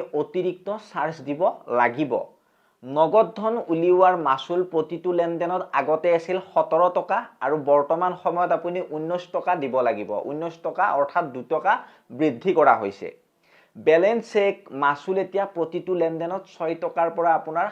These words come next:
সাত টকালৈ বৃদ্ধি কৰা হৈছে। আৰু ৰেলৱেত যদি আপুনি ভ্ৰমণ কৰে বা ট্ৰেইনত যদি আপুনি ভ্ৰমণ কৰি থাকে, তেন্তে নেক্সট এটা নিয়ম আছে, সলনি হৈছে। ট্ৰেইনত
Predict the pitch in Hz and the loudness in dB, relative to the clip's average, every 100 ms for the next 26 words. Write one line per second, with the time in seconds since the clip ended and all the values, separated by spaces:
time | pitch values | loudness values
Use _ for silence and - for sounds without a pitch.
0 | - 160 165 - 160 160 160 196 - - | -4 -4 -4 -4 -2 2 2 2 -2 -12
1 | 127 131 135 - _ 185 190 147 143 139 | -8 -4 -4 -4 _ -8 0 4 4 2
2 | 139 - 214 - _ _ _ - 143 160 | -4 -4 -8 -8 _ _ _ 0 2 4
3 | 165 165 - 139 147 156 180 214 175 214 | 4 2 -4 4 6 8 8 4 4 2
4 | 214 208 196 202 - 143 135 156 135 113 | 6 4 4 -2 -4 -4 -4 -4 0 0
5 | - 139 147 160 180 190 196 202 196 202 | 0 2 0 2 0 0 -2 -2 0 2
6 | 190 190 196 190 131 147 160 143 160 160 | 2 -2 -4 -6 -6 -6 -4 -2 -2 -2
7 | 131 95 - 156 156 180 180 139 160 160 | -8 -8 -6 -6 -2 -2 -2 -4 -6 -8
8 | - 143 156 143 139 147 151 - 160 139 | -10 -4 -4 -4 -4 -4 -4 -6 -8 -6
9 | 135 147 151 147 - 180 - - _ _ | -4 -6 -6 -6 -4 -6 -6 -14 _ _
10 | 147 151 160 | -4 -2 -4